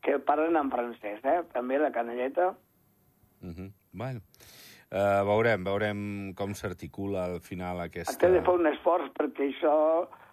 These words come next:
Speaker 1: la llengua sigui un eix important per a la gent que vivim aquí, aquí a Andorra.
Speaker 2: Mhm. Bueno, escolta'm, Bartomeu, eh, problemes els primers dies amb el transport escolar, ja hi som, eh? Jo no sé si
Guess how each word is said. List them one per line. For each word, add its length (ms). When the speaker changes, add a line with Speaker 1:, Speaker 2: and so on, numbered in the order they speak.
Speaker 1:
la 140
llengua 420
sigui 280
un 440
eix 320
important 600
per 140
a 60
la 200
gent 260
que 100
vivim 300
aquí, 220
aquí 180
a 40
Andorra. 320
Speaker 2:
Mhm. 260
Bueno, 160
escolta'm, 460
Bartomeu, 540
eh, 680
problemes 600
els 240
primers 360
dies 400
amb 120
el 100
transport 420
escolar, 720
ja 80
hi 60
som, 300
eh? 300
Jo 100
no 120
sé 540
si 480